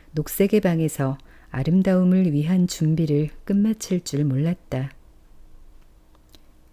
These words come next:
그녀는 주의 깊게 자신의 색깔을 골랐다. 그녀는 천천히 옷을 차려입고 하나하나씩 꽃잎을 정돈했다.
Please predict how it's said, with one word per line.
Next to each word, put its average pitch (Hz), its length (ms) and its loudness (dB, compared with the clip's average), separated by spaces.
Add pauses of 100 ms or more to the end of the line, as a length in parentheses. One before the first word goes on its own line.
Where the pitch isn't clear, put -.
(160)
그녀는 160 480 2
주의 185 300 2
깊게 190 600 -2
자신의 170 500 -2
색깔을 170 500 -2
골랐다. 156 680 -4 (2250)
그녀는 180 640 4
천천히 247 600 4
옷을 202 380 2
차려입고 220 840 0 (380)
하나하나씩 202 1040 0 (240)
꽃잎을 208 640 0
정돈했다. 147 920 -2